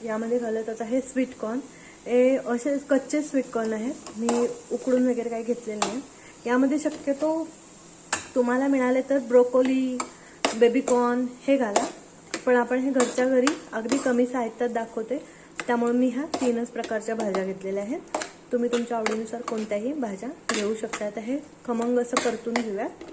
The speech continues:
नंतर मी एक ग्लास गरम पाणी घालते. हे जास्त गरम नाही आहे,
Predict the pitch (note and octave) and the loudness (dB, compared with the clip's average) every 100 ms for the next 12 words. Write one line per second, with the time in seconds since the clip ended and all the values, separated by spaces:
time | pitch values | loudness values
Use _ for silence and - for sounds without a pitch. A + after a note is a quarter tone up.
0 | - - - - - _ C4 C4 C4+ C4+ | -18 -20 -20 -20 -20 _ -10 -4 -2 -2
1 | C#4 - A#3 B3 - - - - - - | -4 -6 -6 -6 -10 -20 -20 -20 -20 -14
2 | A#3 A#3 C4+ - - - - - - - | 0 2 2 -2 -12 -20 -20 -20 -18 -20
3 | - A3 A#3 A3+ A#3 C4 C4+ B3 G3 G#3+ | -10 -2 0 0 -2 -2 0 -2 -4 -6
4 | C4 - - B3+ A#3+ A#3 A#3 - C4+ B3+ | -8 -10 -6 -2 2 0 0 0 2 2
5 | B3+ A#3+ G#3 A#3 E4+ | 0 -2 -4 -8 -10